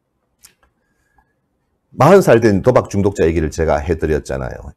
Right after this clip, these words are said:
여기서 했는지 잘 기억이 안 납니다만은. 도박 중독자가, 마흔 살 된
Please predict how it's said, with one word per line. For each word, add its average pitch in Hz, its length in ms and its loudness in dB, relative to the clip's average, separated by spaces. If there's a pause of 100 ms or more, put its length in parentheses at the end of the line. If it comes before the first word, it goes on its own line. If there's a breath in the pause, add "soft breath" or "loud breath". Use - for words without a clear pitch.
(360)
여기서 90 260 -4
했는지 85 220 -4
잘 80 120 0
기억이 80 280 0
안 71 100 -4
납니다만은. 69 760 -10 (1800)
도박 185 260 4
중독자가, 151 680 2 (300)
마흔 147 220 4
살 127 180 4
된 110 300 2